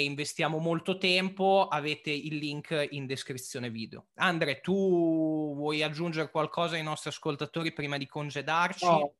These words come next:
Speaker 2: secondo me era perfetto. Io e Mango vi salutiamo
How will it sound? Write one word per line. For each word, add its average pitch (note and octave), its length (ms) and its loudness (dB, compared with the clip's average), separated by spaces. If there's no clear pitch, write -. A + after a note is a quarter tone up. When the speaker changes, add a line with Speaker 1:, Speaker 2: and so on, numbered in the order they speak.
Speaker 2:
secondo E3 360 0
me E3 220 6
era D3+ 200 6
perfetto. F#3 1040 4
Io D#3 240 2
e D3+ 60 4
Mango D3 760 0
vi D3 320 -2
salutiamo F3 1080 2